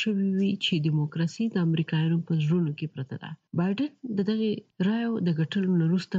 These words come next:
په ټویټر کې هم ولیکل چې یو ځل بیا د قانون حاکمیت، اساسي قانون او د خلکو ارادې وګټله. سره له دې چې برحال جمهور رئیس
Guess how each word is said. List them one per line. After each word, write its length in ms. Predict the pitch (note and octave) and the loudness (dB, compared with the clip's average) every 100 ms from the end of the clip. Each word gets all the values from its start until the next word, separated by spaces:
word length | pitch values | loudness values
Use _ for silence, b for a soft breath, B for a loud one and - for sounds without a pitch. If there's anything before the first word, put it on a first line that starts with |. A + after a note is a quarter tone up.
| - | -2
په 60 | E3 | -2
ټویټر 280 | - F#3+ F#3 - | 0 0 0 0
کې 100 | D#3+ | 2
هم 120 | E3+ F3+ | 2 2
ولیکل 340 | D#3+ D#3+ F#3+ G3+ - | 2 0 0 -2 0
چې 60 | F3+ D#3+ | 2 2
یو 80 | D#3 | 2
ځل 100 | E3 D#3 E3 | 2 0 -2
بیا 100 | F#3+ F#3 | -2 -2
د 80 | D3 | -2
قانون 280 | D3+ D#3 F#3+ F#3 | 0 0 2 2
حاکمیت، 460 | D#3+ - D#3+ E3+ A3 - b - G#3 | 0 0 0 0 0 -8 b -4 -2
اساسي 380 | G3+ B3 - C#4+ A3 | 0 -2 -2 -4 -2
قانون 340 | G3+ G#3 G#3+ | 0 0 0
او 60 | E3+ D#3+ | -2 0
د 100 | E3+ | -2
خلکو 360 | - F#3+ - G3 G3 B B B B - | -2 -2 0 0 0 B B B B -2
ارادې 360 | F3 E3 D#3 F3+ C#3+ | 0 0 0 0 0
وګټله. 440 | C3 C3+ C3+ - - _ - | -4 -6 -8 -10 -16 _ -4
سره 180 | C#4+ D#4+ D4 | -2 0 0
له 60 | B3 | 2
دې 100 | C4+ C4+ | 0 0
چې 120 | A3+ A3 A3 b _ F#3 | 0 0 -4 b _ 0
برحال 340 | G3+ G#3 B3 G#3+ - E3+ | 0 0 -2 -4 -4 0
جمهور 360 | F3+ E3 G3 E3 | 2 2 0 0
رئیس 200 | E3+ | -4